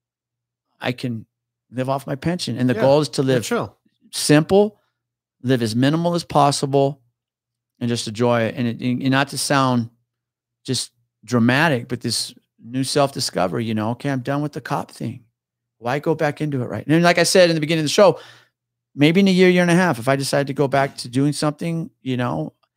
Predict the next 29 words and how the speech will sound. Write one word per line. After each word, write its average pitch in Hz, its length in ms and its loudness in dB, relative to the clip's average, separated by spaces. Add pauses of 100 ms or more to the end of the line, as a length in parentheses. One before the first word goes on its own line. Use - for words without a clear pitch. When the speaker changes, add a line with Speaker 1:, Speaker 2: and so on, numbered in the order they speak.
(320)
Speaker 1:
if 127 120 0
I 180 140 6
could 185 120 -4
do 160 160 6
anything, 190 580 2
I 139 160 -2
would 135 180 -2
love 143 380 0
to, 123 460 -6 (840)
you 139 200 6
know, 113 260 6
I 131 140 4
don't 165 120 6
know 151 100 8
how 147 160 6
to 139 80 4
even 123 220 4
network 127 300 2
this 120 180 -2
or 110 60 -4
do 131 200 4
this, 117 240 2
like, 117 240 -4 (520)
get 143 260 4
into 131 320 0
the 117 120 0
whole 120 220 0
thing 120 300 -4
about 110 380 -4